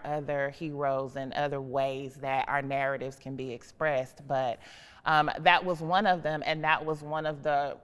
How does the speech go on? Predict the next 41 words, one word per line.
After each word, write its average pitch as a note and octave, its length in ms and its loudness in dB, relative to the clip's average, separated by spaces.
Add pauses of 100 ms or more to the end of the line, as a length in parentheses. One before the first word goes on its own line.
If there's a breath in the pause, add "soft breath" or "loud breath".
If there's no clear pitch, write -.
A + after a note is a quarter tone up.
(200)
ones D#3+ 300 0
that D#3+ 180 4
was D3+ 180 -2
acceptable. C#3+ 880 -2 (480 soft breath)
So F3+ 320 6
it's, E3 200 -2 (120)
it E3+ 160 2
wasn't F#3+ 580 4
just, D#3+ 440 4
we E3+ 100 -2
have D#3 140 2
to D#3 60 -12
think D#3+ 200 -2
about C3 200 0
financing, F3 1000 0
you D#3 100 -6
know, C#3 140 -2
who C#3+ 120 -8
paid G#3+ 320 4
for G#3+ 140 -4
some G3 300 0
of F3+ 60 2
those F#3 120 -2
things, F3 420 -2
you E3 60 -6
know, D#3 160 2
who F3+ 160 -4
was E3+ 180 -2
gonna D#3+ 240 -2
then D3 220 -4
distribute G3+ 600 -2
it, F#3+ 260 4 (280 loud breath)
like, D#3 180 4
how F#3 300 6
is E3 100 2
that D3+ 180 0
gonna D#3 320 0
get C#3+ 220 -4
around? F#3 440 4
And D3+ 180 0
that D3+ 360 4